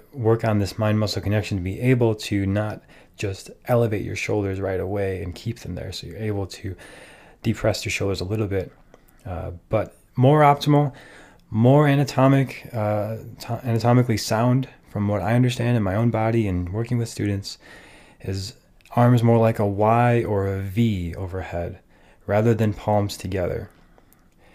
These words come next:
And you can just try it yourself, see how it feels. But there's a, a shoulder movement called scaption, which is sort of the optimal sort of line of movement for the shoulders.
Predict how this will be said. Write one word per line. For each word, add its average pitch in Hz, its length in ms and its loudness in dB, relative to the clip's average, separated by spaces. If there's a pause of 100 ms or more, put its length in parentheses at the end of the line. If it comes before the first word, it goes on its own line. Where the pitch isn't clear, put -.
(140)
And 95 140 -4
you 120 60 0
can 147 100 0
just 151 240 -4
try 104 220 2
it 120 60 0
yourself, 123 360 -2
see 107 200 -2
how 135 160 2
it 113 80 -4
feels. 113 380 -2 (560)
But 98 120 -2
there's 104 200 2
a, 98 260 0 (120)
a - 40 -14
shoulder 135 440 2
movement 113 580 4 (180)
called 95 320 -6
scaption, 123 760 -2 (480)
which 95 200 -8
is 98 200 -6 (180)
sort 107 200 0
of 92 60 -2
the 101 240 -4
optimal 117 600 2
sort 110 220 0
of 98 140 -2
line 107 340 0
of 95 120 -4
movement 107 320 0
for 104 160 -6
the 95 100 -4
shoulders. 127 540 0